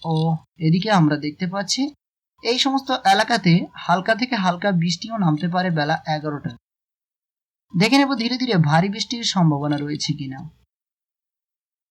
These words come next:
তো বারোটার পর আমরা দেখতে পাচ্ছি যে আবহাওয়া কিছুটা পরিবর্তন ঘটছে, যেখানে বারোটা থেকে চারটের মধ্যে আবারও কামাখ্যানগর, ভুবনেশ্বর এবং এছাড়া আমরা দেখতে পাচ্ছি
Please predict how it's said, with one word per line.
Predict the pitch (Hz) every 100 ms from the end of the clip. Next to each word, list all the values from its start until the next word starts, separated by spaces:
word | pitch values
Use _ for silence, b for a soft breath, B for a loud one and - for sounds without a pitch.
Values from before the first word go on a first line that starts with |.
| _ _
তো | 202 160
বারোটার | 165 220 269 269 262
পর | 208 196 202
আমরা | 202 190
দেখতে | 196 208
পাচ্ছি | 214 226 - 190 294 - _ 156
যে | 180 180
আবহাওয়া | 185 233 240
কিছুটা | 214 - 247 196
পরিবর্তন | 190 196 220 226 247 190
ঘটছে, | 143 - - - _ _ _ _ _ _ _
যেখানে | 160 180 240 240 165 156 143
বারোটা | 143 185 233
থেকে | 233 254 262 262
চারটের | 190 185 - 233
মধ্যে | 240 247 156 165 - 165
আবারও | 208 190 165 - _ _ _ _
কামাখ্যানগর, | 170 190 226 - 247 247 240 240 247 175
ভুবনেশ্বর | 165 185 220 226 - 220 214 208 - 160
এবং | 156 170 170 - 202
এছাড়া | 226 - 165 165 170
আমরা | 160 156 156
দেখতে | 156 180 170
পাচ্ছি | 165 -